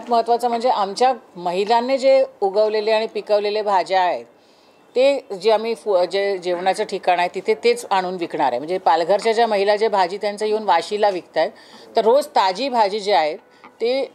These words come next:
महिला आणून इकडे विकणार आहे. किंवा मासेसुद्धा आहेत, म्हणजे मासे आम्ही locally खरीदणार नाही, Deep फ्रीझरची आम्ही arrangement केलेली आहे. तर महिला जे मासे आणणार आहे किंवा, अ, chicken, mutton जे इथे वापर होणार आहे, त्यांनी उत्पादित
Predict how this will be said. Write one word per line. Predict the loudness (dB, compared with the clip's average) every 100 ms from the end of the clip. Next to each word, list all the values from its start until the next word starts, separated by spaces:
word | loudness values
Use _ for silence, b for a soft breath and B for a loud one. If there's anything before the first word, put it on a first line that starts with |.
| -8
महिला | -2 0 2
आणून | 2 0 -6
इकडे | -8 -4 -4
विकणार | -4 -4 0
आहे. | 0 -2 -8 B B -6
किंवा | 0 0
मासेसुद्धा | 2 0 0 -4 -2 2
आहेत, | 2
म्हणजे | 0 -4
मासे | -2 -2 0 0
आम्ही | -2 0
locally | -2 0 -2 0
खरीदणार | 0 -2 -2 -4
नाही, | -2 -6 -8 -14
Deep | -6 -6 -2
फ्रीझरची | -2 0 0 0
आम्ही | 0 0
arrangement | -2 -2 -6 -8 -8
केलेली | -8 -6 -4
आहे. | -4 -8 B B B B -4
तर | -2
महिला | 2 2 2 4 4
जे | 2
मासे | 2 2 0 0
आणणार | 0 0 0 2
आहे | 2
किंवा, | 0 -4 -4 -2 -4 -8 B B -4
अ, | -4
chicken, | -4 -2 0
mutton | 2 2 0 0
जे | -2
इथे | -2 0
वापर | 2 2 0 -2
होणार | 0 0
आहे, | 0 -4 -2
त्यांनी | -2 0
उत्पादित | -2 -4 0 0 2